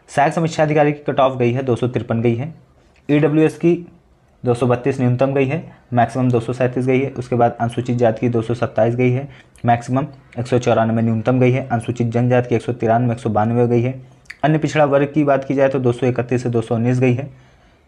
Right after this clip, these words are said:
डीएफएफ की गई है दो सौ सत्रह, दो सौ सत्रह। और दिव्यांगजन जो हैं दो सौ चौदह, एक सौ निन्यानवे। भूतपूर्व सैनिक दो सौ सोलह, दो सौ दो।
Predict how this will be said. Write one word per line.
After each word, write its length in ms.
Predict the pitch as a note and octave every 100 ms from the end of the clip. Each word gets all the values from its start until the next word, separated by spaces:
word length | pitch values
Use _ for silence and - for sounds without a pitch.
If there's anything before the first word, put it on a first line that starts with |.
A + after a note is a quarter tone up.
| _ _ _ _ _
डीएफएफ 680 | B2+ E3+ E3 E3 - D#3 D#3+
की 160 | E3+ D#3+
गई 140 | D3+
है 100 | D#3
दो 100 | D3
सौ 140 | C3
सत्रह, 360 | C3+ B2 B2+ C3
दो 140 | C3
सौ 160 | B2+ B2
सत्रह। 380 | - - C3 D#3+ - _ _ _ _ _ _ _ _ _ - - A#2
और 100 | A2+
दिव्यांगजन 640 | A2+ A2 C3 E3 E3 E3
जो 100 | D3+
हैं 380 | B2+ C3 - - A#2
दो 100 | A2
सौ 120 | B2+
चौदह, 280 | B2+ A#2 B2+
एक 100 | B2+
सौ 80 |
निन्यानवे। 540 | A#2 A2 A2 A#2+ B2 E3 - - _ _ -
भूतपूर्व 380 | C3 D3+ D#3+ D3+
सैनिक 400 | D#3 D3 D3+ -
दो 120 | A#2+
सौ 140 | A#2 B2
सोलह, 300 | B2 A#2 A#2+
दो 100 | A2
सौ 160 | A#2 A2+
दो। 260 | A#2 D#3+